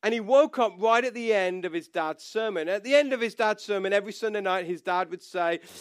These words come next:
"If you want to accept Jesus Christ as your Lord and Savior, then stand to your feet and we're gonna pray with you." Every Sunday night he would say that. Well, Wes had fallen asleep, and he woke up just as his dad was finishing his sermon,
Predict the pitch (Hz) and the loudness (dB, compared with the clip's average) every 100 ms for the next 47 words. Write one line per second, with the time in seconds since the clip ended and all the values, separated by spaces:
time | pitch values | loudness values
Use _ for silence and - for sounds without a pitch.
0 | - 156 160 220 240 240 233 - 220 180 | -14 -12 -8 -4 2 4 2 0 -4 -4
1 | - 202 208 226 - 202 190 196 - 165 | -6 -10 -10 -12 -8 -2 0 0 -4 -10
2 | 143 165 165 180 202 196 190 202 185 185 | -8 -6 -4 -2 0 -2 -6 -4 -2 -2
3 | 180 175 - _ _ _ _ _ _ _ | -4 -6 -8 _ _ _ _ _ _ _
4 | _ 127 156 147 - - - - 220 196 | _ -4 -2 -2 -6 -16 -16 -4 2 2
5 | 185 202 196 - - 143 139 147 143 147 | 0 -2 -4 -4 -8 -8 -8 -10 -6 -6
6 | 131 123 - 113 98 92 _ _ _ _ | -6 -10 -12 -14 -16 -20 _ _ _ _
7 | - 202 202 - 208 180 165 143 131 - | 0 0 0 -6 -4 -2 -2 -4 -6 -12
8 | 135 - 151 151 147 143 165 202 226 175 | -16 -12 -8 -6 -6 -6 -4 -2 -2 -2
9 | 156 - 180 180 151 - - 170 139 _ | -8 -10 -8 -6 -8 -12 -8 -8 -8 _
10 | _ - - 165 170 160 196 214 202 190 | _ -20 -12 -4 -4 -2 0 0 -2 -4
11 | 143 - 165 196 208 - 190 202 170 180 | -4 -6 -2 -2 -2 -10 -8 -8 -8 -14
12 | - 165 156 139 139 - - 170 160 - | -8 -6 -6 -8 -16 -16 -12 -10 -10 -12
13 | 160 - 185 190 170 | -14 -12 -8 -6 -6